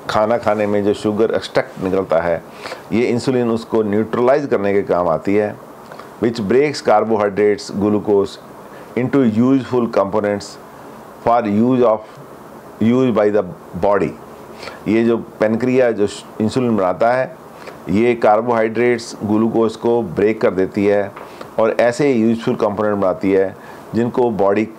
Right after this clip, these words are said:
को, जिसकी ज़रूरत होती है और body इसका इस्तेमाल करती है। It is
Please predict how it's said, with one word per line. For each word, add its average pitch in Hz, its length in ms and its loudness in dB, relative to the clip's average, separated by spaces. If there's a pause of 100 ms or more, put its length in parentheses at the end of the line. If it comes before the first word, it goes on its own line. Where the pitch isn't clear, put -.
(260)
को, 117 100 2
जिसकी 107 340 -2
ज़रूरत 110 340 0
होती 87 280 0
है 95 160 4
और 95 100 2
body 92 280 0
इसका 101 240 0
इस्तेमाल 95 440 0
करती 98 360 0
है। 117 160 0 (580)
It 117 160 0
is 131 220 0